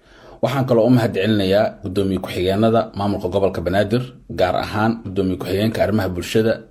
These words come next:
iyo wacyigelinta maamulka gobolka Banaadir iyo agaasimaha guud ee arrimaha bulshada iyo wacyigelinta maamulka gobolka Banaadir. Waxaan kaloo rabaa inaan u mahad celiyo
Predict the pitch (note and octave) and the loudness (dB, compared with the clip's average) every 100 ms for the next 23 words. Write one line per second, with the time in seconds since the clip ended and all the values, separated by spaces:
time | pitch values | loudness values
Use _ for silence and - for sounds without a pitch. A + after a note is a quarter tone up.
0 | - G2+ F#2 F#2+ F#2 G2+ A2 - G2 - | -4 0 0 0 -2 -2 0 -2 -4 -2
1 | G#2 G2+ G2+ F#2+ G#2 G2 F2+ G2 A2+ B2 | -4 -2 -2 0 0 0 0 0 2 0
2 | - - _ - - _ _ G2+ G2+ B2+ | -4 -12 _ -20 -20 _ _ -2 2 2
3 | C3 C3 - _ _ G2+ G2+ G2 B2 C3+ | 2 -4 -16 _ _ -2 0 0 2 2
4 | G2+ F2 F#2+ G#2 - - _ _ _ _ | 2 -2 -4 -4 -8 -20 _ _ _ _
5 | _ _ G2+ F2+ G2+ A#2+ F#2+ F#2 - G#2+ | _ _ 2 4 4 4 2 -4 -2 0
6 | G2+ - - - G2+ G2 G2 F2+ A2 A#2 | 0 -4 -16 -8 -2 0 0 0 0 0
7 | A2+ G#2+ - G#2 G2+ F#2+ - F#2 F#2 F#2 | 2 -2 0 -2 0 -2 -4 -4 0 0
8 | F2 E2+ E2+ - - - _ _ - _ | 0 -2 -2 -4 -12 -20 _ _ -20 _
9 | _ _ _ - - B2 D3 C3 B2+ A#2 | _ _ _ -20 -6 0 2 4 4 6
10 | A2+ A2 A2+ B2 A2 F2+ F2 F#2 F#2 | 4 6 6 6 4 2 0 2 2